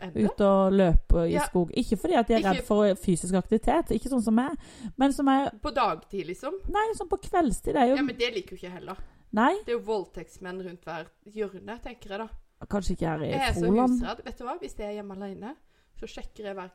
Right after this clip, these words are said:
Speaker 1: krink og
Speaker 2: Gjør du?
Speaker 1: Ja, ja, og jeg liker ikke å sitte rett ved vinduet, for jeg tenker at det står det liksom noen bak meg. Jeg, jeg er så husredd.
Speaker 2: Åh?
Speaker 1: Ja, ja, ja. Og det var liksom sånn, nei, alle vet at jeg er så husredd. Så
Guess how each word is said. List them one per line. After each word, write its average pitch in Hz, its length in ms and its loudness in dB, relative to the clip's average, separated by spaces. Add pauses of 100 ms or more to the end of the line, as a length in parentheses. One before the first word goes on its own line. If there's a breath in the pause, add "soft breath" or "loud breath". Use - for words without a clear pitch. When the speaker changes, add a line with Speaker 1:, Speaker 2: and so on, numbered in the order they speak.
Speaker 1:
krink - 500 -14
og 180 120 -14
Speaker 2:
Gjør 170 320 6
du? 320 60 -2 (120)
Speaker 1:
Ja, 415 120 -8
ja, 262 180 -4
og 185 140 -4
jeg 226 120 -6
liker 349 200 -10
ikke 196 80 -14
å 196 40 -14
sitte 208 200 -14
rett 180 160 -18
ved 196 80 -10
vinduet, 190 320 -10
for 226 80 -12
jeg 202 80 -12
tenker 269 220 -12
at 185 80 -16
det 214 100 -14
står - 500 -16
det 196 100 -12
liksom 190 240 -14
noen 180 160 -16
bak - 240 -18
meg. 233 160 -16
Jeg, 294 240 -8
jeg 302 160 -8
er 180 60 -10
så - 180 -18
husredd. 196 440 -16 (280)
Speaker 2:
Åh? 269 460 2
Speaker 1:
Ja, 247 100 -2
ja, 330 220 -2
ja. 180 160 -4 (320 soft breath)
Og 254 60 -14
det - 20 -10
var 269 120 0
liksom 262 180 -10
sånn, 247 40 -16
nei, 240 220 -4
alle 240 280 -8
vet - 220 -10
at 196 100 -8
jeg 185 140 -6
er 185 40 -10
så 202 160 -12
husredd. 196 520 -12
Så 262 220 -12